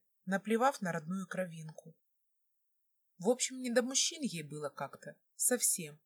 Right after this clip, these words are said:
Проблемы с дочкой и бесконечная работа – чтобы накопить побольше денег и организовать ей самых лучших врачей,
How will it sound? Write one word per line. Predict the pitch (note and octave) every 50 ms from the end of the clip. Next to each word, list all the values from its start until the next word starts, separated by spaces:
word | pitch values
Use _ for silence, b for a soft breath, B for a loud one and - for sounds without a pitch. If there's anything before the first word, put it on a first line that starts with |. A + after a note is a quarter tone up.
| _ _ _ _ _ _ _ _ _
Проблемы | - G#3+ G#3+ G3 A3 B3+ C#4+ C#4 B3
с | F#3+ D3
дочкой | D3 F3+ G#3 A#3 - - - G#3+ G#3 - _ _ _ -
и | F3+ F3
бесконечная | F3 G3+ - - A3+ A3 A#3 B3+ B3 - - G3+ F3+ F3 F3 E3+
работа – | E3+ E3 F3+ G#3+ A3+ - - G#3+ G#3 - _ _ _ _
чтобы | - - - - G#3 F#3+ A3+
накопить | A3 A#3 A3+ A3+ A3+ - A3+ A3 -
побольше | - G#3 F#3 G#3+ A3 G#3+ - - G#3
денег | F3+ F#3+ A3 A3 G3+ G3 - - -
и | G3
организовать | G#3+ G#3 F#3 G3+ G#3+ G#3 G#3 F#3 G3 G3 G3+ G#3 G3+ - G3+
ей | G3
самых | - - G#3 G3+ F#3+ F#3+ F3+ - -
лучших | F#3+ G3 - - F#3+ - -
врачей, | F#3+ G3 F#3+ - - G3+ F#3+ F#3 F3+